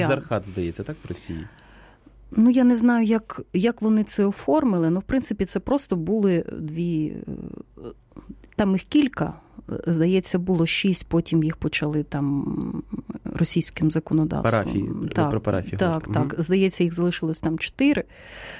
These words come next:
Speaker 2: Ну, за великим рахунком, там, ц-, з чотирьох парафій важко, е, скласти єпархію.
Speaker 1: Ну, скажімо,
Speaker 2: Ну,
Speaker 1: не
Speaker 2: там
Speaker 1: вершки, не вершки, е,
Speaker 2: Так,
Speaker 1: церковні,
Speaker 2: так,
Speaker 1: так.
Speaker 2: так. Залишки, да. Е,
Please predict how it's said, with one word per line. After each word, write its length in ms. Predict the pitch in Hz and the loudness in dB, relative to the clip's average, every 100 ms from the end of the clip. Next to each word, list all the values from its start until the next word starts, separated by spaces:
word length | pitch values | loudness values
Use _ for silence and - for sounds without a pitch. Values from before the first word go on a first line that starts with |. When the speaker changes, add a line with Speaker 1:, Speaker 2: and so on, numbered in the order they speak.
| - | -4
Speaker 2:
Ну, 440 | - 208 175 - - - - - | 2 4 2 0 -6 -8 -8 0
за 120 | 180 | 4
великим 340 | 202 208 202 196 | 4 2 2 0
рахунком, 500 | - 190 175 180 165 | 2 0 2 0 0
там, 440 | 170 165 151 - - _ - _ _ | 0 0 -2 -4 -10 _ -20 _ _
ц-, 160 | - - - 190 | -8 -8 -6 -2
з 200 | - - | -2 0
чотирьох 520 | 233 220 226 214 - | 0 2 2 2 0
парафій 420 | 208 196 190 190 | 0 0 0 0
важко, 420 | 247 311 - 165 147 - - | 0 -2 -2 -6 -6 -8 -8
е, 20 | |
скласти 460 | - 190 165 - 160 | -6 -2 -2 -2 -4
єпархію. 600 | 156 147 156 - - 190 - - - - 160 | -2 -4 -8 -12 -16 -18 -20 -16 -16 -4 -2
Speaker 1:
Ну, 80 | |
скажімо, 400 | 156 160 175 156 | 2 2 2 4
Speaker 2:
Ну, 60 | 143 | 2
Speaker 1:
не 60 | 151 | 2
Speaker 2:
там 80 | |
Speaker 1:
вершки, 440 | 147 214 - 107 87 | 2 -2 -2 -4 0
не 160 | 107 | 0
вершки, 380 | 123 131 - - 85 87 | 0 -2 -6 -6 -4 -2
е, 100 | 92 | 0
Speaker 2:
Так, 120 | - | 0
Speaker 1:
церковні, 340 | - - 85 - | -2 -6 -10 -2
Speaker 2:
так, 300 | 196 165 - | -2 -2 -6
Speaker 1:
так. 80 | - | -4
Speaker 2:
так. 300 | 160 156 - - - - 180 | -2 -2 -8 -20 -20 -6 0
Залишки, 640 | 180 160 165 - - - | 0 0 -2 -6 -10 -10
да. 240 | 165 - 170 - - - - - - | -6 -8 -8 -12 -20 -20 -20 -20 -14
Е, 720 | - - - 170 170 170 175 | -12 -10 -8 -6 -4 -4 -4